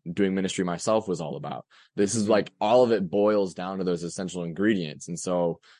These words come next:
Speaker 1: that was such a cool little, little, uh, line or framework for me to, to tap into.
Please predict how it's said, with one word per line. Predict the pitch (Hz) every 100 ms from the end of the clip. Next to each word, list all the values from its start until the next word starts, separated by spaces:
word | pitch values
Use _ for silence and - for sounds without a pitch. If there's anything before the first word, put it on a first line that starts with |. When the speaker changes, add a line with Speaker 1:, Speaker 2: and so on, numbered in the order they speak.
| -
Speaker 1:
that | 101 95
was | 92
such | 104
a | 98
cool | - 101
little, | 95 90 -
little, | 85 90 85 78
uh, | 82 80
line | 78 113 123 120 113
or | 90
framework | - 117 107 -
for | -
me | 92 98 104
to, | 90 78 -
to | -
tap | - 90 85
into. | 92 104 87 80